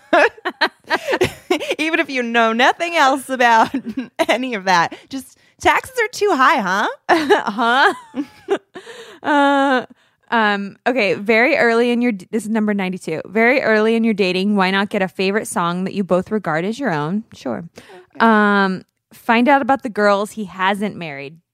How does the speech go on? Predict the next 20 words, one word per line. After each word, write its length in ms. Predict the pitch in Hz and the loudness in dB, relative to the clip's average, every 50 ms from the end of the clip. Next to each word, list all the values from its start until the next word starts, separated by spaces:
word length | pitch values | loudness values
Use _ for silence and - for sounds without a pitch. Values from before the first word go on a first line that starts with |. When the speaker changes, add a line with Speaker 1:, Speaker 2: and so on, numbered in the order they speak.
| _ _ _ | _ _ _
Speaker 2:
Don't 280 | - 254 233 220 - - | 2 2 4 4 2 -2
repeat 380 | 233 226 - - 247 226 - - | -4 -6 -6 -6 -10 -10 -8 -6
the 60 | 202 | -4
mistakes 680 | 214 202 - - - - - 220 208 202 196 - - - | -4 -4 -4 -6 -14 -6 -4 -2 -2 -2 -6 -10 -18 -14
they 200 | - 185 175 170 | -12 -12 -10 -10
made. 560 | 165 160 147 139 135 131 - - 190 185 190 _ _ _ _ _ _ _ _ _ _ | -12 -14 -14 -16 -18 -18 -20 -20 -20 -20 -20 _ _ _ _ _ _ _ _ _ _
I 60 | - | -20
don't 180 | - - - - | -20 -20 -20 -20
like 140 | - - _ | -20 -20 _
that 140 | - - - | -20 -20 -20
one. 420 | - - - - 214 - - - _ _ _ - | -18 -18 -16 -16 -16 -18 -18 -20 _ _ _ -20
Speaker 1:
Okay. 80 | 175 - _ _ _ _ _ _ _ _ _ _ _ | -20 -20 _ _ _ _ _ _ _ _ _ _ _
Speaker 2:
Uh, 600 | 214 208 208 202 196 190 190 185 185 185 190 185 - _ _ _ _ _ - | -4 -2 -2 -2 -2 -2 -2 -2 -2 -2 -4 -6 -8 _ _ _ _ _ -16
all 80 | 180 165 | -14 -14
right. 260 | 151 151 160 165 - _ _ _ _ _ _ - | -14 -16 -18 -20 -20 _ _ _ _ _ _ -6
Oh, 240 | 208 214 214 214 214 | -4 -4 -2 -2 -2
let's 220 | 214 220 - - | -4 -4 -6 -10
see 140 | - 220 214 | -12 -12 -12
some 200 | - - 180 - | -10 -12 -16 -14
others. 340 | - 110 110 226 208 - | -12 -12 -10 -12 -12 -14